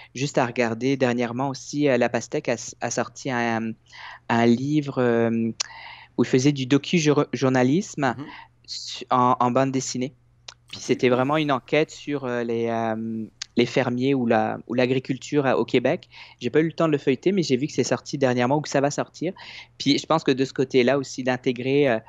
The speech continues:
Speaker 1: reportage, illustration, euh, de revenir à la base plutôt que la photo, je pense qu'il y a, il y a quelque chose d'intéressant qui pourrait être, euh,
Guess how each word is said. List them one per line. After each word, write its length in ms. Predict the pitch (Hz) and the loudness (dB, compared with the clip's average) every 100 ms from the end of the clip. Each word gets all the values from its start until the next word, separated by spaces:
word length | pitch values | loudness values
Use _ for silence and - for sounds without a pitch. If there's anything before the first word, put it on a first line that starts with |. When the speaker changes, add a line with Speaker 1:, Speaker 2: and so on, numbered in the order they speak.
| - | -10
Speaker 1:
reportage, 680 | 120 131 143 131 - 139 139 | -2 0 2 -2 -2 -4 -4
illustration, 840 | 127 123 - 113 - - 135 139 123 | -6 -10 -6 -8 -8 -10 -8 -4 -4
euh, 120 | 113 - - - | -4 -8 -20 0
de 80 | 120 | 2
revenir 380 | 117 120 135 127 | 2 2 0 2
à 40 | |
la 160 | 120 107 | 4 2
base 320 | 113 127 127 | 2 -2 -6
plutôt 220 | - 131 | -6 -4
que 80 | - | 0
la 80 | 120 | 0
photo, 320 | 117 - 127 | -2 -4 -6
je 40 | |
pense 160 | - 127 | -6 -4
qu'il 120 | 123 | -2
y 40 | |
a, 160 | 110 110 - - | -2 -4 -10 -4
il 40 | 113 | 0
y 20 | |
a 20 | |
quelque 140 | 110 110 | 0 2
chose 180 | 131 123 | 2 2
d'intéressant 460 | 110 113 107 123 | 2 0 0 -4
qui 120 | - | -8
pourrait 220 | - 113 107 | -4 0 0
être, 120 | - | 0
euh, 140 | 104 | -4